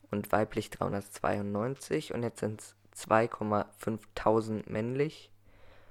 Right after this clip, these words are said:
und eins Komma neuntausend weiblich und alles nur in Deutschland, ne? Ähm, dann kommt, äh, fünfzehn bis vierunddreißig sind drei Komma achttausend männlich und drei Komma fünftausend weiblich.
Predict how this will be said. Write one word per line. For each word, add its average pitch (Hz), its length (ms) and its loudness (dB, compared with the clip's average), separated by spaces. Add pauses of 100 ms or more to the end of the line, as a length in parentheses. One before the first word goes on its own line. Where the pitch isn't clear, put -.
(180)
und - 120 -8
eins 107 220 2
Komma 104 180 0
neuntausend 101 840 0 (160)
weiblich 104 680 -2
und - 160 -2
alles 107 260 0
nur 104 100 0
in 101 60 -2
Deutschland, - 520 -2
ne? 107 180 -4 (1000)
Ähm, 113 420 0 (180)
dann 120 280 4
kommt, 123 640 4 (100)
äh, 110 480 0 (180)
fünfzehn - 680 -2
bis - 340 0
vierunddreißig 113 960 2
sind - 280 -2
drei 104 120 4
Komma 101 280 0
achttausend 127 800 2
männlich 131 600 -4 (840)
und - 180 -6
drei 107 120 4
Komma 107 220 -2
fünftausend 101 680 -2
weiblich. 117 540 0